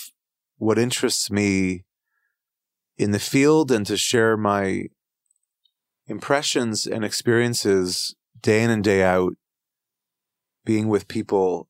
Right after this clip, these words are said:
and really being inspired every day by their courage and wherewithal, and hopefully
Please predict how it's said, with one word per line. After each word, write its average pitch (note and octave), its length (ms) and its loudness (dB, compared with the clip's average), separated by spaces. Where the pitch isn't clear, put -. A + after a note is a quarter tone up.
and F2+ 400 -8
really A2 400 -2
being F#2+ 280 -4
inspired F#2 600 0
every F2 240 -2
day F2 340 -2
by E2 600 -4
their G2 240 0
courage F2+ 640 -2
and G2 160 -6
wherewithal, F2+ 640 0
and E2+ 100 -8
hopefully F2+ 680 -2